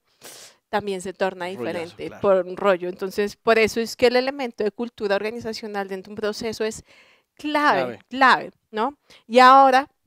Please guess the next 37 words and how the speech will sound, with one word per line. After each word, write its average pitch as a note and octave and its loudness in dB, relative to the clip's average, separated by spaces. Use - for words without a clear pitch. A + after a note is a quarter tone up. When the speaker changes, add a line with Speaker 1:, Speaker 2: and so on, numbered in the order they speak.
Speaker 1:
ponle A#3 0
tú F4 -2
que A#3+ -4
tenemos G3 -6
otras A3 -4
variantes G3+ -4
ahí G3 -6
que G3+ -10
estamos, G#3 -10
ay, G#3 -6
de F#3+ -4
hecho, G3 -2
las A3+ -2
vine G#3 -6
a - -2
aprender G3+ -6
más G3 -6
por G#3+ -8
Git G#3 -10
Girls G3+ 0
que A3 -10
por, G3+ -10
o F3 4
por F#3+ 0
la F3 -4
misma F3+ -8
trayectoria F#3 -4
en F#3+ -12
la F3+ -8
consultoría, F#3 -6
y G#3 -8
fue G3 -4
el F#3 -16
tema G3 -4
de G3 -2
la G#3+ -2
diversidad. F#3+ -6